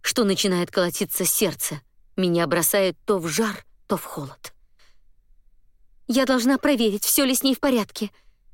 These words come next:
Я хватаю телефон и трясущимися руками набираю номер. «Элис, в чём дело? Что там такое написано?» «Тсс!» Я прикладываю палец к губам, а сама, дожидаясь, пока на том конце снимут трубку,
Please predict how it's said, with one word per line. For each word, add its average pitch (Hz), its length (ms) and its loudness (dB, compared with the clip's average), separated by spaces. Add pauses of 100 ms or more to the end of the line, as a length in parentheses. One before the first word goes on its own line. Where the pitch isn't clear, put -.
(280)
Я 190 120 2
хватаю 170 440 0
телефон 220 540 0 (220)
и 233 80 -2
трясущимися 170 760 0
руками 214 380 0
набираю 151 440 0
номер. 135 400 -6 (500)
«Элис, 226 440 2
в - 80 -12
чём 262 240 4
дело? 190 320 2 (180)
Что 277 240 2
там 262 140 2
такое 277 320 2
написано?» 196 640 2 (420)
«Тсс!» - 380 -2 (1040)
Я 202 100 2
прикладываю 165 560 -2
палец 160 320 -4
к 165 60 -6
губам, 190 420 0 (140)
а 226 100 -2
сама, 226 400 0 (240)
дожидаясь, 202 540 0
пока 196 220 -2
на 190 120 -2
том 202 140 0
конце 196 320 -2
снимут 202 400 -2
трубку, 285 480 0